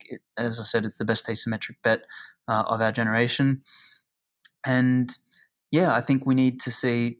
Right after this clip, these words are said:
more content like this, more conversations like this, um, more podcasts like yours,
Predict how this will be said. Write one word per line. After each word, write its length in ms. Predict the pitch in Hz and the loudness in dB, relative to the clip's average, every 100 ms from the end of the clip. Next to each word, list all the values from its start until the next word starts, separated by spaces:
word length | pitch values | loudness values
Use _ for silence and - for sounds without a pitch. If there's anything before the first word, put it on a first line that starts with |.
| _ _ _ _ | _ _ _ _
more 180 | 139 139 | 2 2
content 400 | 143 131 139 127 | 2 2 2 2
like 220 | 120 113 | 0 0
this, 500 | 123 117 - - - - 127 | 0 0 0 -4 -6 -4 2
more 160 | 123 | 2
conversations 720 | 123 123 117 120 110 123 110 | 4 2 2 0 0 -2 0
like 220 | 113 107 | 0 -2
this, 440 | 117 110 107 - - _ - - _ _ _ 117 | -2 -2 0 -4 -6 _ -20 -20 _ _ _ -4
um, 500 | 110 110 107 110 - _ _ _ _ _ _ | -2 -2 -2 -4 -6 _ _ _ _ _ _
more 240 | 131 120 117 | 2 2 4
podcasts 560 | 127 117 127 110 - | 0 2 2 0 0
like 220 | 107 - | -4 -4
yours, 540 | 110 107 107 104 - | -4 -2 0 -2 -4